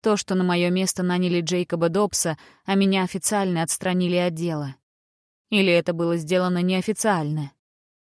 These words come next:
Две дюжины белых роз со знакомой буквой «У» на жуткой карточке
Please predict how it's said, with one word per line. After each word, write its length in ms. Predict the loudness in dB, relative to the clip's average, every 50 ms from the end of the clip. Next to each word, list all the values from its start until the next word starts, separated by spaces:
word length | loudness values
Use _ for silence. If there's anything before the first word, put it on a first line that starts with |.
| _ _ _ _ _ _ _ _ _ _ _ _
Две 280 | -6 -4 0 2 2 2
дюжины 420 | 4 2 0 0 2 2 2 2
белых 380 | 2 2 2 2 0 0 -2 0
роз 220 | 0 0 0 0
со 100 | 0 -2
знакомой 500 | 0 0 0 -2 0 0 -2 0 0 -2
буквой 460 | -2 -2 -4 -6 -4 -2 -2 0 0 0
«У» 100 | 0 0
на 160 | 0 -2 -2
жуткой 340 | -4 -4 -6 -4 -4 -6 -4
карточке 640 | -2 -4 -4 -4 -6 -10 -10 -10 -6 -4 -4 -4